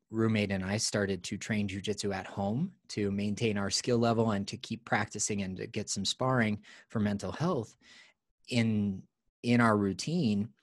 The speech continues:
I started to see the pairing of body weight exercises, the fifteen pound dumbbells, and eventually a pair of kettlebells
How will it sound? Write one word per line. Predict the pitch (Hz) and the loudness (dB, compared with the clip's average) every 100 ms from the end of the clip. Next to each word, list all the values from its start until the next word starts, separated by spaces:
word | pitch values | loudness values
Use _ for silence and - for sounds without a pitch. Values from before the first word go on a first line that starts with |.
| _ _ _ _ - | _ _ _ _ -6
I | 110 143 | 0 2
started | - 151 143 120 | 4 4 4 2
to | |
see | 113 131 107 | 0 2 0
the | |
pairing | 101 - 123 139 117 107 | 0 2 4 6 4 2
of | 113 101 95 | -2 -4 -2
body | 95 101 | -4 -2
weight | 117 120 | 2 2
exercises, | 117 - 135 143 143 165 165 | 2 0 0 0 0 -2 -4
the | 98 | -6
fifteen | - 120 - 131 | -6 -8 -4 -4
pound | 117 113 104 | -2 0 0
dumbbells, | 110 110 135 156 - - - - _ - | -2 0 0 0 -4 -10 -20 -20 _ -4
and | 117 | 0
eventually | 107 113 131 - 110 | 2 4 4 2 2
a | 104 | 0
pair | - 107 | 0 2
of | 98 - | 0 -4
kettlebells | - 131 123 95 92 104 - | -2 0 0 0 -2 -4 -6